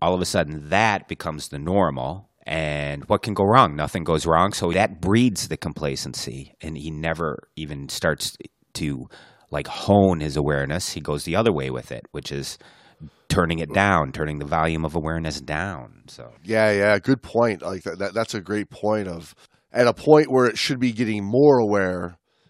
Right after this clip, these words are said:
Speaker 2: he's become so complacent that he's actually done the opposite.
Speaker 1: Yeah. Well, l-, like I say, a lot of this stuff sounds to me like open water one oh one knowledge. You know, for example, the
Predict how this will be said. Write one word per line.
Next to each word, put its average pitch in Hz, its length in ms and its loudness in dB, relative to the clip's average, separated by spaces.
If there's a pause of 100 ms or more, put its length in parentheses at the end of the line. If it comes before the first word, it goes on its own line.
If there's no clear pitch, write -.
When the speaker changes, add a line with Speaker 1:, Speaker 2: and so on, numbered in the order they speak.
Speaker 2:
he's 120 340 -2
become 104 340 -4
so 104 200 0
complacent 101 720 -6
that 87 160 -6
he's 87 180 -10
actually 92 280 -4
done 85 220 -6
the 87 120 -6
opposite. 98 640 -6 (580)
Speaker 1:
Yeah. 113 260 4 (360)
Well, 120 300 10
l-, 104 100 -2
like 104 240 0
I 95 40 -8
say, 80 360 -10
a 92 80 -8
lot 95 240 2
of 110 80 0
this 98 140 -2
stuff 85 260 0
sounds 85 420 -2
to - 80 -10
me 87 100 -4
like 78 200 -6
open 78 240 -4
water 71 220 -2
one 73 220 -4
oh 73 40 -4
one 71 280 -6
knowledge. 69 720 -8
You 78 60 -12
know, 71 140 -6
for 78 220 -4
example, 76 560 -4
the 69 220 -6